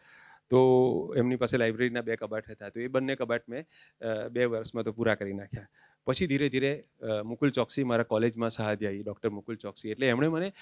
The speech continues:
વિશ્વ સાહિત્ય તરફ વાળ્યો. ભારતીય સાહિત્ય અકાદમીના સંપાદનો અને વિશ્વની વાર્તાઓ શ્રેષ્ઠ,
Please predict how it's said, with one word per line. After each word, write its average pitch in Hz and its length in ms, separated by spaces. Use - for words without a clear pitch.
વિશ્વ 139 280
સાહિત્ય 120 320
તરફ 104 240
વાળ્યો. 101 320
ભારતીય 127 280
સાહિત્ય 131 340
અકાદમીના 143 400
સંપાદનો 156 560
અને 135 160
વિશ્વની 160 420
વાર્તાઓ 110 400
શ્રેષ્ઠ, - 380